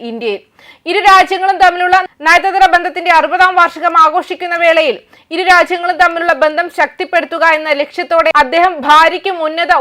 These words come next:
ഉദ്യോഗസ്ഥർക്കുമൊപ്പം ഇവിടെയുണ്ട്. സെപ്റ്റംബർ നാലിന് പ്രസിഡന്റ് ദ്രൗപദി മുർമു, വിദേശകാര്യമന്ത്രി എസ് ജയശങ്കർ എന്നിവരുമായി വോങ് കൂടിക്കാഴ്ച നടത്തുകയും മോദിയുമായി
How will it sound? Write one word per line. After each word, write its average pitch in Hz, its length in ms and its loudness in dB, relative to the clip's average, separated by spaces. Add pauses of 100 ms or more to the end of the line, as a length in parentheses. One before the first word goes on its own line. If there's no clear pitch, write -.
ഉദ്യോഗസ്ഥർക്കുമൊപ്പം 339 1040 -2
ഇവിടെയുണ്ട്. 226 480 -4 (420)
സെപ്റ്റംബർ 349 520 0
നാലിന് 320 280 2 (280)
പ്രസിഡന്റ് 330 400 -2 (120)
ദ്രൗപദി 302 540 2
മുർമു, 311 240 -6 (100)
വിദേശകാര്യമന്ത്രി 330 880 -4 (100)
എസ് 311 180 -14
ജയശങ്കർ 330 560 0
എന്നിവരുമായി 311 520 -4
വോങ് 285 380 0
കൂടിക്കാഴ്ച 302 600 -4
നടത്തുകയും 277 420 -4 (360)
മോദിയുമായി 381 440 0